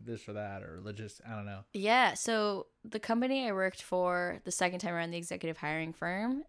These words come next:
Speaker 2: they're incredible. One of my favorite companies I've ever worked for, but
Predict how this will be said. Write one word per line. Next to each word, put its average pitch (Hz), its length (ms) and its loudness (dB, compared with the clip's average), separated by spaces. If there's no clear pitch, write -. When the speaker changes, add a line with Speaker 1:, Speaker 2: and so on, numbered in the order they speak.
Speaker 2:
they're 175 340 2
incredible. - 640 -6
One 180 160 0
of 180 60 0
my 175 100 0
favorite 170 220 -6
companies 160 500 -6
I've 160 100 -6
ever 147 240 -2
worked - 160 -10
for, - 320 -8
but 170 240 4